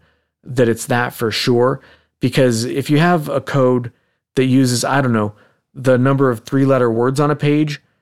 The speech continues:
there's no way to really, you, you're not gonna be able to know that without having the key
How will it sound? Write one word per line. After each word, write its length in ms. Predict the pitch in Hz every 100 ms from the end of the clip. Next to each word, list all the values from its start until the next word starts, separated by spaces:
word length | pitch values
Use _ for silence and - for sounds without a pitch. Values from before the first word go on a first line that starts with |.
| _
there's 200 | - 147
no 120 | 175 220
way 120 | 160
to 80 | 135
really, 380 | 139 123 107 -
you, 140 | 131 156
you're 180 | 151
not 140 | 165 170
gonna 100 | 147
be 100 | 139
able 140 | 127
to 180 | 120 113 -
know 340 | 127 127 139
that 200 | 117 110
without 340 | 120 113 117 117
having 300 | 127 117 110
the 80 |
key 480 | 104 - 151 135 117